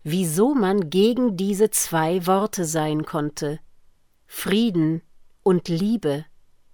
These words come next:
Das Wirtschaftswunder nahm Fahrt auf. Ihre Eltern kämpften sich peu à peu aus der Armut heraus. Der Vater machte Karriere. Die Mutter musste peu à peu ihre Berufsträume begraben.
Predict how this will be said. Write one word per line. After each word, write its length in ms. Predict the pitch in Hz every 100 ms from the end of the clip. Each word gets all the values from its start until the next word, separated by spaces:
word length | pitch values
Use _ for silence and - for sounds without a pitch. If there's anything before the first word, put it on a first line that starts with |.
| _ _ _ _ _ _ _ _ - - - - - - _ -
Das 140 | 214 214
Wirtschaftswunder 960 | 262 - 214 - - 165 208 214 208
nahm 400 | 190 175 175 175
Fahrt 600 | - - 175 160 156 -
auf. 640 | 147 147 151 - - - -
Ihre 300 | 143 139 -
Eltern 340 | 175 190 160
kämpften 460 | 151 226 254 - 220
sich 240 | 202 208
peu 280 | - 294 302
à 120 | 220
peu 520 | 196 - 254 269 262 233
aus 180 | 160
der 180 | - 151
Armut 420 | 165 185 190 165
heraus. 560 | 151 143 160 185 185 - - - - -
Der 80 | 143
Vater 340 | 180 165 180
machte 280 | 170 - 185
Karriere. 680 | 165 165 190 254 180 139 - - -
Die 100 | 135
Mutter 360 | 139 160 170 160
musste 340 | 170 - 220
peu 340 | - 254 247
à 60 | 247
peu 340 | - 262 262 254
ihre 340 | 214 214 208
Berufsträume 880 | 214 214 220 220 - - 175 170 185
begraben. 760 | 185 185 156 156 156 147 143 147